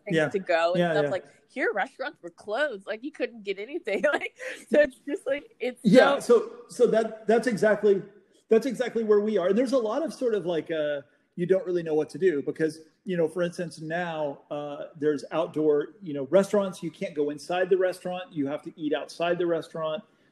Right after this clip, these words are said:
Speaker 2: You have to maintain two meters away. Uh, but then the,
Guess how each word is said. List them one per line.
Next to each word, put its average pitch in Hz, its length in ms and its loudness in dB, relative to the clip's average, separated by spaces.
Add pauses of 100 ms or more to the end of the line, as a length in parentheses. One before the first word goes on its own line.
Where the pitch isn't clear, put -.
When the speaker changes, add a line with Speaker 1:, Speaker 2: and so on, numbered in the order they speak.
Speaker 2:
You 165 100 8
have 151 100 4
to 165 80 0
maintain 156 480 -6
two 156 200 -8
meters 151 360 0
away. 151 540 4 (320)
Uh, 147 240 0 (100)
but 185 160 2
then 247 520 4 (580)
the, 185 180 0